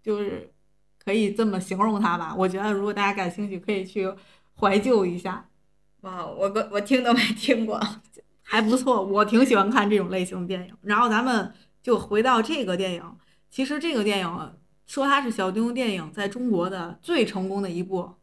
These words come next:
Speaker 1: 或者是它敲开了这个中国去拍，拍这种类型片儿的一个大门也不为过，因为
Speaker 2: 嗯。
Speaker 1: 在之前可能没有它成功，在之后也没有它的这个影响力那么高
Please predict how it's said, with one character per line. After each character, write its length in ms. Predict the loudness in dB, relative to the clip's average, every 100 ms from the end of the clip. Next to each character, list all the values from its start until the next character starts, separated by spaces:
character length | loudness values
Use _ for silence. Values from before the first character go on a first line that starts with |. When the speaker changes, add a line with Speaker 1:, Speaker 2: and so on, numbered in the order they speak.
| _
Speaker 1:
或 120 | -2
者 60 | -2
是 280 | -2 -2
它 480 | -4 -4 0 0 -2 _ _ _ _ _ _ _ _ -6
敲 240 | 2 2
开 240 | 2 0
了 100 | 0 -2
这 180 | -6
个 340 | -8 -12 -14 -20 _ _ _ _ _ _ _
中 200 | -6 0
国 240 | 2 2 -2
去 180 | -6
拍， 340 | -10 -6 -4 -4 -6
拍 300 | -6 -4 -2
这 120 | -4 -6
种 140 | -6
类 140 | -8
型 160 | -8 -8
片 160 | -4 -4
儿 80 |
的 60 | -4
一 40 |
个 100 | -6
大 180 | -4 -4
门 240 | -4 -6 -4
也 100 | -6
不 140 | -6
为 200 | -8 -8
过， 240 | -2 -2 0
因 80 |
为 140 | 0 -2
Speaker 2:
嗯。 280 | -4 -10 -2
Speaker 1:
在 180 | 0
之 180 | 0 -2
前 200 | -4 -2
可 100 | 0
能 100 | -2
没 80 | -4
有 120 | -2
它 120 | -2
成 240 | -4 -2 0
功， 320 | 2 2 -2
在 160 | -4 -2
之 160 | -2
后 200 | -2 -2
也 120 | -4 -6
没 120 | -6
有 140 | -6
它 260 | -6 -6 -6
的 180 | -8 -8
这 220 | -8 -8
个 180 | -10 -10
影 220 | -6 -2
响 240 | 0 0
力 140 | 0 0
那 80 | -2
么 160 | -2
高 400 | 2 2 2 -6